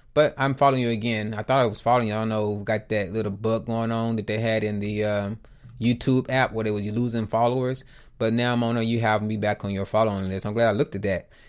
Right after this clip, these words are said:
So there you go. I like to follow people who follow me. It's just a thing that I do. Some people are like, "Oh, that show's really, that says a lot about you."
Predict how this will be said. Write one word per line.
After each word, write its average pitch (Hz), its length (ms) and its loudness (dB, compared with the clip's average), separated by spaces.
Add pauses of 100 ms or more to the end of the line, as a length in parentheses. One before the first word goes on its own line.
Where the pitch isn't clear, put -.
So 110 420 -2
there 104 100 -4
you 101 140 -4
go. 123 260 0 (220)
I 123 60 2
like 160 160 6
to - 60 0
follow 131 280 4
people 127 260 -2
who 104 40 -2
follow 110 340 2
me. 104 300 -2 (180)
It's 123 160 -2
just 127 220 2
a 110 80 0
thing 117 240 0
that 104 100 0
I 101 80 2
do. 107 300 0
Some 135 160 -2
people 120 200 -2
are 117 40 2
like, 131 100 4
"Oh, 185 80 4
that 196 100 0
show's 190 280 2
really, 180 260 0
that 170 160 -2
says 180 220 -2
a 175 60 0
lot 180 140 2
about 180 380 0
you." 165 220 -2